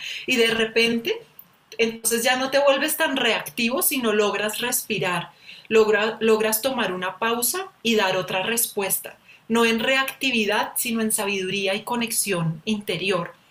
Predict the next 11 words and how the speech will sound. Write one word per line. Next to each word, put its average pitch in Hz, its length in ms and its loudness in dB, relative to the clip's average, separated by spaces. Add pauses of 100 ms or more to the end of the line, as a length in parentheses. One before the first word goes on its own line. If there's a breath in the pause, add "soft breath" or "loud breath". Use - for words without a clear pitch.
(340 loud breath)
Pero 269 200 4
esto 269 180 4
es 330 100 0
un 339 140 -6
proceso, 262 540 2
¿no? 233 220 -4 (240 loud breath)
Así 247 220 0
como 277 240 2
me 269 160 2
cuentas, 226 460 2
bueno, 233 340 0